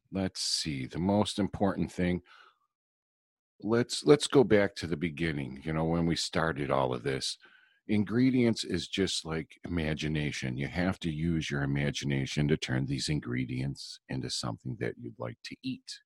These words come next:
And that's how it used to be. Now it's a little bit more complex to the point where you have ingredients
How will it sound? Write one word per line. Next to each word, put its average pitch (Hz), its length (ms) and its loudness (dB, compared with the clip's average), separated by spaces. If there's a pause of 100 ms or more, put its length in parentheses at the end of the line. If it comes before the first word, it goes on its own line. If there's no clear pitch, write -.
(680)
And 85 180 0
that's 95 240 0
how 90 300 2
it - 120 -4
used 78 560 -2
to - 80 -4
be. - 280 -8 (520)
Now 90 720 4
it's - 480 -4 (640)
a 104 120 0
little 123 260 8
bit 110 200 6
more 101 220 6
complex 87 720 0
to 82 140 -4
the 85 100 0
point 82 440 0
where 76 240 -2
you 73 240 -4
have 78 260 -2
ingredients 90 960 0